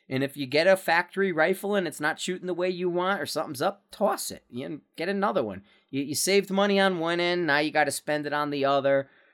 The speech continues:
Um, you know, that's kinda where it is. It's this laws of diminishing returns and things like that,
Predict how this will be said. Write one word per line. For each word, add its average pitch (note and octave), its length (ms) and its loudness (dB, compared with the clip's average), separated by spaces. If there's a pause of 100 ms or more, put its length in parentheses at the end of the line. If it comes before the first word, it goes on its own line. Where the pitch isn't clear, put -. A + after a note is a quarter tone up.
(140)
Um, C#3+ 280 -4
you E3 120 -2
know, D3+ 140 2
that's G3 240 2
kinda F#3 320 0
where F3 180 2
it E3+ 80 0
is. C3 160 2
It's B2 180 -4
this C3+ 240 -6
laws D3 460 6
of C#3 140 -6
diminishing C#3 560 -4
returns B2+ 640 -4
and A#2+ 160 -6
things A#2+ 260 -4
like B2 220 -4
that, G#2+ 340 -4